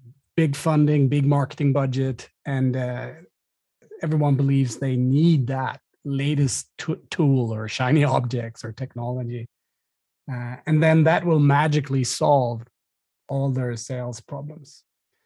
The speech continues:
Uh, and, and I, you know, I've been writing a lot about the, um,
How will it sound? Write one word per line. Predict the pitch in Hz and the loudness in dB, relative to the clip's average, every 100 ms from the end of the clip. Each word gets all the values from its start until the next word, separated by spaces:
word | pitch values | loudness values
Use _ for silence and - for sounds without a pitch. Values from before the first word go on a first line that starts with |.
| _ _ _ _ _ 139 | _ _ _ _ _ -6
Uh, | 131 123 120 123 - | -4 -4 -6 -10 -10
and, | 170 - | -6 0
and | 185 | 2
I, | 175 175 180 | 4 4 2
you | 165 | 2
know, | 156 | 4
I've | 147 143 | 2 2
been | 143 | 2
writing | 135 131 123 123 | 2 -2 -4 -4
a | |
lot | 123 120 | -4 -4
about | 110 120 117 | -4 -6 -6
the, | 131 120 | -6 -6
um, | 117 110 | -4 -6